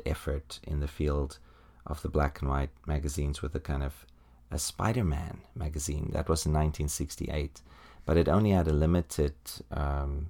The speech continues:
run and a limited form of success. But a second attempt was made by Marvel in nineteen seventy-one with Savage Tales,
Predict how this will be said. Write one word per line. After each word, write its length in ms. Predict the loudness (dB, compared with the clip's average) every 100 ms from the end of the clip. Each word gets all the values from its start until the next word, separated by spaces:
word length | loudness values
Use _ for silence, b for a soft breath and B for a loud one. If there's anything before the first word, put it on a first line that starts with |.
| -10
run 440 | -4 0 2 2 0
and 220 | 0 -2
a 240 | -4 -4 -8 -12 _
limited 420 | 0 2 2 -2
form 220 | -2 0
of 100 | 0
success. 640 | -4 -6 -2 -2 -2 -8 -14 B B B B B -2
But 120 | 2
a 40 | 2
second 560 | 2 0 0 2 2
attempt 720 | 2 0 -2 -2 -4 -16 -20 -6
was 260 | -2 -2 0
made 200 | 0 0
by 120 | 0
Marvel 560 | 0 0 0 0 -2 b b b
in 180 | 0 2
nineteen 500 | 2 2 2 0 0
seventy-one 840 | 0 2 2 2 0 2 4 4 2
with 320 | 0 -4 -14 b b b -12
Savage 720 | -4 2 4 6 2 -2 -4
Tales, 800 | 0 2 2 0 -8 -10 -10